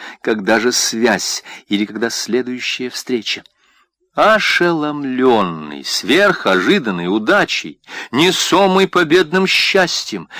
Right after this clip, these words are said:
веселый Багров идет к тем знакомым отбирать назад те письма с объяснением выстрела,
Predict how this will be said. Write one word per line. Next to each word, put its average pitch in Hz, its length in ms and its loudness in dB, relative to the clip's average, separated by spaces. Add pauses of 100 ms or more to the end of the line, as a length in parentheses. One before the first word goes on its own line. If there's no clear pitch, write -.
(120)
веселый 190 920 4
Багров 147 760 2
идет 175 400 2
к - 100 -10
тем 180 340 2
знакомым 139 840 2 (280)
отбирать 123 580 2
назад 90 520 0
те 190 280 2
письма 147 640 -6
с - 160 -6
объяснением 98 920 -4
выстрела, 131 640 -6